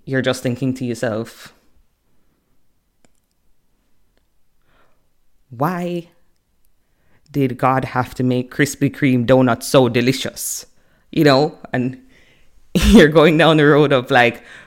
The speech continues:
blaming the donuts instead of, you know, yourself and your own decisions. And you're like, "You know what? Next time I'm gonna stay at home and I'm gonna, I'm gonna eat a salad. I'm not, I'm not gonna do this next time."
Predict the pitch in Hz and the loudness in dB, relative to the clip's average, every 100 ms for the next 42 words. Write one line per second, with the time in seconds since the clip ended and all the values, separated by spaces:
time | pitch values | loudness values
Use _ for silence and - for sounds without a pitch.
0 | - 139 160 170 170 170 170 156 156 156 | -10 2 4 4 4 4 4 4 6 6
1 | 160 151 131 - - - 143 139 156 147 | 6 4 0 -4 -10 -2 -2 0 2 4
2 | 143 139 143 - 135 135 131 131 - - | 4 2 -2 -6 -2 0 0 -4 -14 -20
3 | - _ - 135 135 131 143 131 131 123 | -20 _ -8 0 2 2 2 2 2 0
4 | 127 - 135 135 131 139 127 117 117 127 | 0 -2 -2 -2 -2 -2 0 -2 -6 -12
5 | - - 127 120 120 120 - _ - - | -16 -10 -6 -4 -6 -8 -10 _ -20 -20
6 | _ _ _ _ _ _ - 135 127 123 | _ _ _ _ _ _ -2 0 2 0
7 | 139 156 156 160 147 151 - 165 165 143 | 0 2 2 0 -4 -6 -4 -2 0 0
8 | 135 120 - 165 143 165 160 135 135 139 | -2 -4 0 0 2 0 2 0 0 -2
9 | 131 - - 151 156 185 156 151 156 139 | -4 -8 -4 -2 -2 -4 -4 -2 2 2
10 | 117 120 135 143 160 165 170 156 160 135 | 2 -2 -4 -4 -4 -2 -2 2 0 0
11 | 123 120 - - - | -4 -8 -8 -8 -12